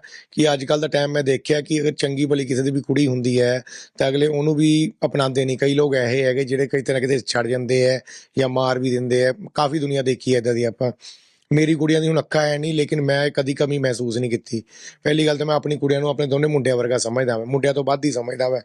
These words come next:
ਔਰ ਮੈਂ ਕਦੀ ਆਪਣੇ ਕਮੀ ਨਹੀਂ ਪੇਸ਼, ਕਮੀ ਪੇਸ਼ੀ ਨਹੀਂ ਦੇਖੀ ਇਹਨਾਂ ਦੇ ਵਿੱਚ। ਮੈਂ ਹਮੇਸ਼ਾ ਇਹੀ ਕੋਸ਼ਿਸ਼ ਕਰਦਾ ਕਿ ਚੱਲ ਅੱਖਾਂ ਨਹੀਂ ਹੈ ਕੋਈ ਗੱਲ ਨਹੀਂ,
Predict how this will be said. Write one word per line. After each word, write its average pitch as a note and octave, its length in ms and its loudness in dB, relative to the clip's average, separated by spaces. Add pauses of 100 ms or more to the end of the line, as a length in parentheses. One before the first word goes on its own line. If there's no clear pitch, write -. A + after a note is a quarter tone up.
(460)
ਔਰ D3 100 2
ਮੈਂ D3+ 140 2
ਕਦੀ D#3+ 300 0
ਆਪਣੇ D#3 340 0
ਕਮੀ D3 260 2
ਨਹੀਂ D3 100 0
ਪੇਸ਼, C#3+ 260 0
ਕਮੀ D3 200 -2
ਪੇਸ਼ੀ C#3 280 -2
ਨਹੀਂ C3+ 100 0
ਦੇਖੀ A#2+ 280 -2
ਇਹਨਾਂ B2+ 180 2
ਦੇ B2+ 80 2
ਵਿੱਚ। A#2 220 -2 (360)
ਮੈਂ C#3+ 140 2
ਹਮੇਸ਼ਾ D3 300 0
ਇਹੀ D3 120 2
ਕੋਸ਼ਿਸ਼ C#3 380 0
ਕਰਦਾ C3+ 300 0
ਕਿ C#3+ 120 -4
ਚੱਲ C#3+ 260 -2
ਅੱਖਾਂ D3 300 -2
ਨਹੀਂ D3 220 0
ਹੈ C#3+ 60 0
ਕੋਈ C3 240 0
ਗੱਲ C3+ 140 0
ਨਹੀਂ, D#3+ 200 0